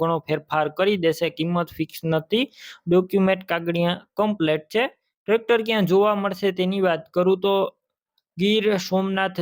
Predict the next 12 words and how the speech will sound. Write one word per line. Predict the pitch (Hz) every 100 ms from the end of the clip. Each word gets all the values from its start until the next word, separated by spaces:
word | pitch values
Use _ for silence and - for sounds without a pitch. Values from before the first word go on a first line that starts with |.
| 160
જિલ્લાની | 170 180 175 175 165
અંદર | 165 170 165
જોવા | 143 151 160 160 - 196
મળશે. | 214 202 185 190 226 -
હવે | 160 180 185
તમારે | 190 190 190
ટ્રેક્ટર | 180 175 180 190 185
લેવું | 190
હોય | 190 180
તો | 165 156
રમેશભાઈના | 175 165 - 170 175 165 151
નંબર | 165 175